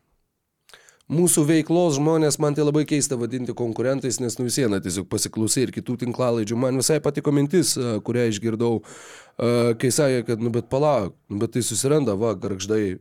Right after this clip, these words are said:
Rainą Larsoną, va, Kėdainiai atsivežė šitą, mm, Courtney Ramey, e, tai nežinau, va, Šiauliai, nu, gerai, Keviną Andersoną, čia neskaičiuokim, bet, ta prasme,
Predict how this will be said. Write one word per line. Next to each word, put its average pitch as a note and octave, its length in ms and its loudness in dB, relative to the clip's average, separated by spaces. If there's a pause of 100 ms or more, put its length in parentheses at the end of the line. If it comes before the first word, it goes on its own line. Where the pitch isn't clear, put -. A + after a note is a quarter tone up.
Rainą G2+ 340 -4
Larsoną, G2 540 -4 (100)
va, G2+ 220 -2 (500)
Kėdainiai A#2+ 680 0
atsivežė G#2+ 540 0
šitą, G2+ 460 -2
mm, F#2+ 480 -4
Courtney B2+ 340 0
Ramey, A#2 480 0 (460)
e, G#2 340 -2
tai A2 160 -2
nežinau, B2 380 2
va, B2 100 2
Šiauliai, C3+ 400 2
nu, D3 80 4
gerai, C#3 240 2
Keviną B2 400 0
Andersoną, A2+ 400 0
čia B2 160 -2
neskaičiuokim, A2+ 640 0
bet, A2+ 120 0
ta - 60 -2
prasme, B2+ 300 0